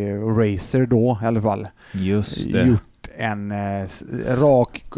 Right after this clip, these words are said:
Speaker 1: rak kopia av en av våra designs som heter Gamer.
Speaker 2: Precis,
Speaker 1: Men
Speaker 2: College Gamer-tröjan.
Speaker 1: Ja.
Speaker 2: Eh, <laughs> vi, jag går in och så ser jag i storen och så ser jag att där i Razers hög så är det,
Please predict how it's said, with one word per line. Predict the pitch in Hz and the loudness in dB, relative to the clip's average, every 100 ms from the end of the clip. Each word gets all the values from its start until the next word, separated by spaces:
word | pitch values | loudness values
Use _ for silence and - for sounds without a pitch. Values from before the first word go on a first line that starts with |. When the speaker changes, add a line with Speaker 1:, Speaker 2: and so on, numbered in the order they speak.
| - 135 123 | -8 -4 0
Speaker 1:
rak | 143 143 - | 4 2 2
kopia | 135 - 139 110 101 113 | -2 2 2 4 2 2
av | 117 107 104 - | 2 2 0 0
en | 113 104 | -2 0
av | 110 | 0
våra | 117 104 101 113 | 2 2 2 0
designs | 123 131 104 | -2 -2 -2
som | 104 | -2
heter | 107 113 | -4 -4
Gamer. | 101 107 101 107 131 117 - - | -2 -2 0 2 2 0 -6 -4
Speaker 2:
Precis, | 127 110 139 147 - | -2 0 2 2 0
Speaker 1:
Men | |
Speaker 2:
College | 147 131 117 104 - | 2 4 4 2 -2
Gamer-tröjan. | 117 107 104 107 104 120 101 120 131 107 - | -2 0 2 0 0 0 0 2 0 -2 -4
Speaker 1:
Ja. | 123 - - 117 | -6 -6 -10 -4
Speaker 2:
Eh, | 113 107 117 110 - | 0 2 2 4 2
<laughs> | 143 | 0
vi, | 127 131 - | 0 0 2
jag | 131 127 120 | 2 4 4
går | 143 147 | 2 2
in | 127 143 117 107 117 | 2 2 2 2 2
och | 113 | 0
så | 113 | 0
ser | - 123 104 | 0 2 2
jag | 107 | 2
i | 131 107 | 2 2
storen | - 107 95 95 107 | 0 0 2 0 -2
och | 98 | -2
så | 107 | -2
ser | 139 101 | 0 0
jag | 95 | 0
att | 95 - - _ _ - | -4 -10 -20 _ _ -6
där | 117 107 110 | 0 2 2
i | 127 120 | 2 2
Razers | 110 113 95 90 117 117 | 2 2 0 -2 -4 -2
hög | 110 95 87 | 0 0 -2
så | - 98 | -6 -2
är | 107 101 | 0 0
det, | 90 90 | 0 -4